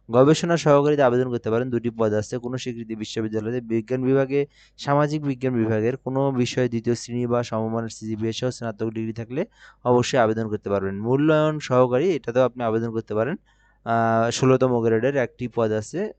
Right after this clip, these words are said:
এটাতে আপনি আবেদন করতে চাইলে কোনো স্বীকৃতি বিশ্ববিদ্যালয় হতে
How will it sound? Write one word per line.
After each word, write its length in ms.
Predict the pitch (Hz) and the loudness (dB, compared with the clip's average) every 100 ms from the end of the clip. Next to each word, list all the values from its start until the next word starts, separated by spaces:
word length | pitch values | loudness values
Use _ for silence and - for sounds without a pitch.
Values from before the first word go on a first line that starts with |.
| _ | _
এটাতে 280 | 147 156 165 | -8 -4 -4
আপনি 160 | 160 | -2
আবেদন 280 | 165 151 160 | -4 -4 -6
করতে 240 | 143 113 | -6 -6
চাইলে 220 | 110 113 120 | -6 -6 -6
কোনো 200 | 135 139 | -6 -6
স্বীকৃতি 420 | - 120 113 117 | -8 -14 -4 -2
বিশ্ববিদ্যালয় 560 | 113 - 113 110 113 | -2 -2 -4 -2 0
হতে 180 | 113 151 | 0 -2